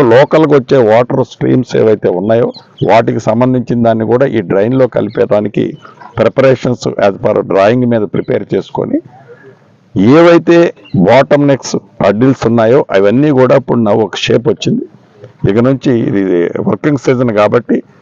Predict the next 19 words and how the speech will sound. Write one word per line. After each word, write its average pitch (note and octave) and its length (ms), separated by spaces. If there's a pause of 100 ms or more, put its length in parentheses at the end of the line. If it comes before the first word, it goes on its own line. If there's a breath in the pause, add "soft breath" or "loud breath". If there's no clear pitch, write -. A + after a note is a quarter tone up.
(240 loud breath)
అధికారులందరినీ A#2 800
కూడా A2 120 (120)
అలర్ట్ G#2+ 380
చేయడానికి, G#2 480 (720 soft breath)
ఏదైతే B2 280 (120)
quality C3+ 480
of A2 140
work A2+ 180 (140)
కూడా A#2 160 (120)
ఎలా A2+ 140 (100)
జరుగుతుంది G2+ 580 (300)
అనేది G2+ 300
కూడా G2+ 140 (120)
చెక్ - 200
చేయడానికి G2 520 (520 loud breath)
నేను A#2 180 (140)
గౌరవ G2+ 180 (100)
కలెక్టర్ G2+ 380
గారు G#2 100